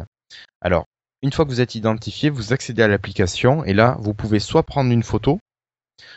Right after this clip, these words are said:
soit aller piocher dans votre bibliothèque, euh,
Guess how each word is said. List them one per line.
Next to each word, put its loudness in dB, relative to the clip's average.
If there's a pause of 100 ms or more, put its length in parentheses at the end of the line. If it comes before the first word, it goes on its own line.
soit 4
aller 4
piocher 0
dans 4
votre 2
bibliothèque, 2
euh, 2